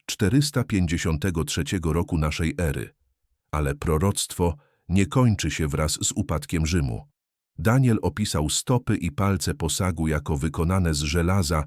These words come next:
zmieszanego z glina, wyjaśniając, że będzie to podzielone królestwo, które zachowa cześć wytrzymałości żelaza, ale zostanie osłabione przez glinę. Żelazo i glina nie beda się ze sobą łaczyć,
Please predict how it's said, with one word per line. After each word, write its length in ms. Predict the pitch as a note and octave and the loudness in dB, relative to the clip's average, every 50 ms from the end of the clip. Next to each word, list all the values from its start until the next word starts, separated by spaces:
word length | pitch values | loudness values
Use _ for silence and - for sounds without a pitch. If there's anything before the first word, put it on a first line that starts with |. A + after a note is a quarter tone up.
| - _ _ _ - | -4 _ _ _ -8
zmieszanego 640 | D#2 D#2 F#2+ F#2 F2 - E2 D#2+ F2 E2+ D2+ E2 | -4 0 0 0 0 0 0 0 0 0 0 -2
z 100 | D2+ C#2 | -2 -2
glina, 460 | C2+ D2 E2 F#2 F2+ D#2 C#2 A#1+ A1 - _ _ _ _ _ _ _ - | -2 -2 0 0 0 0 -2 -4 -6 -10 _ _ _ _ _ _ _ -2
wyjaśniając, 1040 | D#2 G#2+ A#2+ A#2+ A2 G2+ - - B2 A#2 G#2+ E2+ D2+ C2 A#1 B1 - - - - - - | 2 2 4 4 2 2 0 2 2 2 4 4 2 0 -2 -6 -6 -6 -8 -8 -6 -6
że 240 | D#2+ D2+ E2+ E2+ D2+ | -4 0 0 0 0
będzie 340 | D2 E2+ F2 D#2+ D2+ D2+ C#2+ | 2 0 0 0 0 -2 -2
to 160 | - D2+ D2 | -4 -4 -4
podzielone 520 | C#2+ E2 D2+ C#2 D#2 D#2 E2 E2+ E2 D#2 | -2 -4 -2 0 0 0 2 2 0 0
królestwo, 720 | D2 - F2 E2+ E2+ E2+ D#2+ D2+ - - - - B1 G#1+ - - _ _ _ | -2 -2 -2 0 0 0 0 -2 -4 -8 -8 -8 -8 -8 -8 -12 _ _ _
które 320 | - - F#2 D#2+ D2+ D#2 | -6 -2 0 0 0 0
zachowa 420 | D2 D#2+ D#2 - - F2 D#2 D#2 D2 | 0 -2 -2 -2 -2 -2 -2 -2 -2
cześć 420 | - - F2+ D#2 C#2+ - - - | -2 0 0 0 -2 -4 -6 -4
wytrzymałości 880 | D2 F2 D2 - - - F2 E2 D#2 D2+ D#2+ E2 E2 - - - F2 D#2+ | -4 -4 -4 -2 -2 -2 0 0 0 0 0 0 -2 -4 -6 -6 -6 -2
żelaza, 580 | D2+ E2 D#2+ E2 E2 D2 C#2+ D2 D2+ C#2+ C#2 - - _ _ _ _ - | -2 0 0 0 0 0 -2 -2 -2 -4 -4 -6 -10 _ _ _ _ -4
ale 260 | - F2+ E2+ D#2+ D#2 | -2 0 2 2 2
zostanie 500 | D2+ D#2+ D2+ - - E2 D#2 D#2 D#2+ - | 0 -2 -2 -2 -2 -2 0 0 0 -2
osłabione 640 | - F2+ - - F2+ D#2+ D2+ F2+ F#2+ F2 D2+ C2+ C2 | -2 -4 -2 -2 -2 -2 0 0 0 0 0 -2 -4
przez 260 | - - D2+ C#2+ C#2 | -4 -4 -4 -4 -4
glinę. 420 | C#2+ D2+ D2+ D2 C2+ B1 A1+ G1+ - _ _ _ _ _ _ _ _ _ _ _ _ _ _ _ - | -4 -4 -4 -4 -4 -6 -8 -8 -12 _ _ _ _ _ _ _ _ _ _ _ _ _ _ _ -2
Żelazo 560 | D#2 G2+ A2+ B2+ D3 D3 C#3 A2+ G#2+ A2 G2 | 0 2 4 4 6 4 4 4 2 2 2
i 140 | C2+ F2+ D#2 | 0 -2 -2
glina 360 | D#2 F#2+ G#2 G#2+ F#2+ F#2 F#2 | 0 2 2 4 4 4 2
nie 160 | F#2 F#2 F#2 | 2 2 2
beda 300 | D#2+ F#2+ F#2+ E2+ E2+ D#2 | 2 0 0 0 0 -2
się 180 | - - - D2 | 0 -2 -2 -2
ze 120 | D2+ D#2 | 0 -2
sobą 320 | D#2 - G#2 E2 D2 D#2+ D#2 | 0 0 0 0 0 0 0
łaczyć, 580 | D#2+ D#2+ D2+ D2 - - B1+ - - - - | 0 0 0 -2 -4 -6 -8 -8 -8 -10 -12